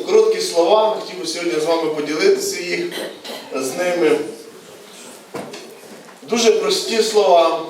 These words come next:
але заставили задуматись. Розсуждати над ними. Я хотів би, ну, можна сказати, не залишити ці слова в собі, да, поділитися з вами,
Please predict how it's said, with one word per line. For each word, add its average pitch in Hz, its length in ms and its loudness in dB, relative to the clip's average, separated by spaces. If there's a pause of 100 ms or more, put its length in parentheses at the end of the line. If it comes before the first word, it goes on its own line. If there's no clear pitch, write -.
(160)
але 139 180 2
заставили 156 560 2
задуматись. 185 720 -2 (1800)
Розсуждати 139 640 0
над 143 220 -2
ними. 151 320 0 (840)
Я 220 120 4
хотів 226 340 -2
би, 160 400 4
ну, 127 80 -4 (1800)
можна 139 220 -6
сказати, 147 440 0
не 147 120 -2
залишити 170 420 -2
ці 151 120 -8
слова 151 280 0
в 147 60 0
собі, 151 260 -6 (100)
да, 139 160 2
поділитися 151 580 -4
з 151 60 -8
вами, 156 340 0